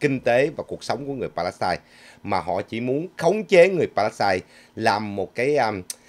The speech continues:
căn cứ để họ tấn công Do Thái và tiêu diệt Do Thái mà thôi. Đây là cái mục tiêu của Hamas. Thì quý vị, việc này đã dẫn tới nhiều gia đình và nhiều gia tộc người Palestine,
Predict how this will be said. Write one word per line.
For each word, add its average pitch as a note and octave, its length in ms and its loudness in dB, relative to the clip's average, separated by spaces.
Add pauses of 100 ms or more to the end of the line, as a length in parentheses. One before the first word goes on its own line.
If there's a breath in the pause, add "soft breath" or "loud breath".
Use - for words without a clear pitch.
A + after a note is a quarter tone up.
(360 loud breath)
căn E3 180 6
cứ E3+ 300 4 (120)
để A2+ 180 0
họ F2 180 -2 (180)
tấn F#3 200 4
công B2+ 200 0
Do A2 60 2
Thái A2+ 240 -2
và A2 120 -6 (200)
tiêu F#3 260 4
diệt G#2 140 -2
Do G#2 120 -4
Thái A#2 200 -4
mà A#2 100 -10
thôi. F2 160 -4 (380)
Đây A#2+ 180 2
là G#2+ 80 0
cái B2+ 140 -4
mục B2 200 -2 (240)
tiêu D#3+ 180 6
của D3 140 0
Hamas. A2+ 360 -2 (400)
Thì G#2 80 -4
quý A#2 100 -2
vị, G#2+ 200 2 (540 loud breath)
việc C3 140 4
này A#2+ 160 2 (100)
đã A#2 100 -2
dẫn B2 240 0
tới C3+ 240 0
nhiều B2+ 520 2
gia C3 160 2
đình G2+ 220 0
và F#2+ 120 -4
nhiều G#2+ 280 -2
gia A#2 160 0
tộc F2 320 -6
người G2+ 240 -4 (120)
Palestine, A2+ 440 0